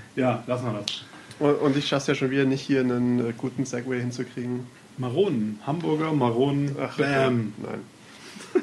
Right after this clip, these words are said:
Speaker 2: <laughs> Ähm,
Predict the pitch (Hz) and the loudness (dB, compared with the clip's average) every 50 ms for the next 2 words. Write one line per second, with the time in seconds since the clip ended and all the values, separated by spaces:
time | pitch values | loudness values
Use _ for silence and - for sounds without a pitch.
0 | - - - - - - - - - - - - 220 - - - - - - - | -2 -8 -16 -12 -8 -6 -6 -6 -6 -8 -8 -10 -10 -10 -8 -8 -8 -8 -8 -10
1 | 233 220 - - - 226 220 - - - 220 214 - - - - - - - - | -10 -10 -8 -8 -10 -10 -10 -10 -12 -12 -12 -12 -12 -14 -16 -16 -16 -16 -12 -12
2 | 190 - - - - - - - - - - - - - - - - - - - | -12 -12 -12 -16 -20 -20 -20 -20 -20 -20 -20 -20 -20 -20 -20 -20 -20 -20 -20 -20
3 | - - - - - - - - - 147 135 139 139 139 139 139 139 143 143 143 | -20 -20 -20 -20 -20 -20 -14 -4 0 2 2 4 4 4 4 6 6 4 4 2
4 | 156 - | 0 -4